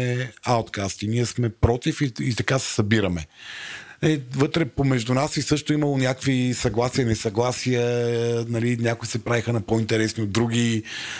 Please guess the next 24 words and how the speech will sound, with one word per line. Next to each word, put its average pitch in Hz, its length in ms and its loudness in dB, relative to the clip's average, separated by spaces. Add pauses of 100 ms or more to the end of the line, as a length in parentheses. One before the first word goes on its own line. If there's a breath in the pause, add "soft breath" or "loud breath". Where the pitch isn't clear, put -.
(120)
Е, 131 100 6
те, 131 180 2 (100)
тия 135 320 0
underground, 123 580 0 (200)
поне 123 180 4
по - 240 0
наше 127 320 2
време, 123 300 2
е, - 760 -8 (280)
нали, 123 260 0
това 120 260 0 (140)
движение 113 540 2
се 131 140 0
нацепи 123 340 0
на 127 100 0
петнайсет 127 640 0
подразделения, 117 880 2
всеки, 120 320 -2
нали, 117 240 0
да 117 260 0
башка 110 520 0
повече 113 400 0
от 107 120 -2
другите. 90 460 -2